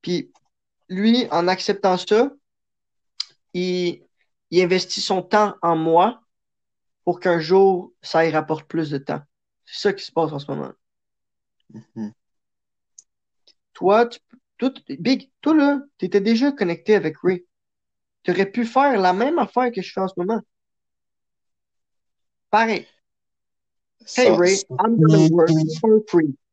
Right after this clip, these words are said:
Speaker 1: Teach me. Non ?
Speaker 2: Euh, oui.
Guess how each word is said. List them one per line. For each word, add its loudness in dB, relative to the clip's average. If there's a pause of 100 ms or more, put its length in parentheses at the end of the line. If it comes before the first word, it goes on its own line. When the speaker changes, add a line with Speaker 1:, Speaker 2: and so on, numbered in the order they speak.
Speaker 1:
Teach -4
me. -4 (1900)
Non ? -8 (2000)
Speaker 2:
Euh, 4 (200)
oui. -4